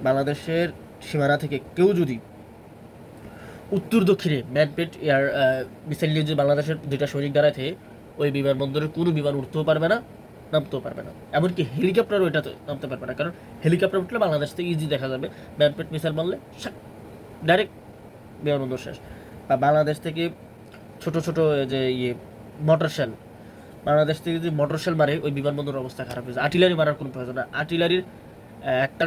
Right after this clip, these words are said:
শেল বিশ কিলোমিটার, চল্লিশ কিলোমিটার যায়, এটা কিলোমিটার, এক কিলোমিটারও না, একশো মিটার, no এক কিলোমিটার, একশো মিটার, একশো মিটার। আমাদের দেশের, আহ, যারা ক্রিকেটার আছে একশো মিটার বা আশি মিটার ছক্কা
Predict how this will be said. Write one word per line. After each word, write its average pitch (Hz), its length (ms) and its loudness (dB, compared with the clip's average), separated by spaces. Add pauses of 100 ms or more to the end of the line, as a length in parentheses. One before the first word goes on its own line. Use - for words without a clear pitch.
(120)
শেল 151 200 6 (1000)
বিশ 156 180 0
কিলোমিটার, 156 360 2
চল্লিশ 160 220 -2
কিলোমিটার 147 340 0
যায়, 123 120 0
এটা 156 80 2 (220)
কিলোমিটার, 214 360 4
এক - 100 -4
কিলোমিটারও 175 440 0
না, - 40 -12 (520)
একশো 190 280 0
মিটার, 135 240 -2 (1040)
no 175 60 4 (100)
এক 208 80 6
কিলোমিটার, 135 320 -6 (280)
একশো - 240 -6
মিটার, 107 220 -8 (1600)
একশো 180 180 -2
মিটার। 127 200 0 (160)
আমাদের 160 320 2
দেশের, 185 260 0
আহ, 180 40 -12 (760)
যারা 139 160 4 (100)
ক্রিকেটার 160 380 2
আছে 139 140 -4
একশো 156 160 -8
মিটার 151 260 0
বা 143 120 6
আশি 156 180 -6
মিটার 147 200 -2
ছক্কা 143 180 -6